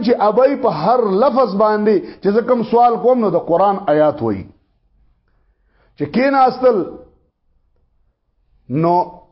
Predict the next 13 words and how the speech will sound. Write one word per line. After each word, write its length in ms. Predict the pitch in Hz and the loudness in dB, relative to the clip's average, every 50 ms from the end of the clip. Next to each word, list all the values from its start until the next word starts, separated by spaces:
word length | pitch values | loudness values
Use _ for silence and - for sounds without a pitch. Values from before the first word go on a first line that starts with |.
| _ _ _ _ _ _ _ _ _ _ - | _ _ _ _ _ _ _ _ _ _ -4
پیسې 340 | 190 196 202 202 202 269 277 285 269 - 233 | -2 0 0 0 2 0 2 2 2 2 2
ابۍ 200 | 226 240 262 262 254 254 | 4 4 4 4 4 4
راوویستې، 440 | 254 277 285 285 269 - 233 233 226 196 | 4 4 2 0 0 0 0 0 0 0
زوی 120 | 185 240 262 | 2 2 4
له 100 | 247 254 | 6 6
یې 100 | 247 240 247 | 6 8 6
ورکې، 360 | 269 269 269 202 226 262 240 196 160 - - - _ _ _ _ _ _ _ _ _ _ _ _ _ _ _ _ - 151 151 - - - _ _ - | 6 4 2 0 0 0 2 0 0 -2 -6 -18 _ _ _ _ _ _ _ _ _ _ _ _ _ _ _ _ -12 -12 -12 -12 -14 -20 _ _ -8
چې 80 | - 185 185 | -4 0 0
دا 80 | 214 214 220 233 | 0 0 0 0
پیسې 280 | 240 226 233 269 277 277 277 277 | 0 0 2 0 0 2 4 4
والی، 360 | 277 285 294 294 285 285 240 180 - - - - _ _ _ _ _ _ _ _ _ _ _ _ _ _ _ _ _ - | 4 4 4 4 2 2 0 -4 -6 -12 -18 -20 _ _ _ _ _ _ _ _ _ _ _ _ _ _ _ _ _ -2
پیسې 300 | 160 170 165 - 226 214 | -2 0 0 0 2 2
والا. 380 | 214 208 202 190 170 147 120 | 4 4 4 2 2 0 0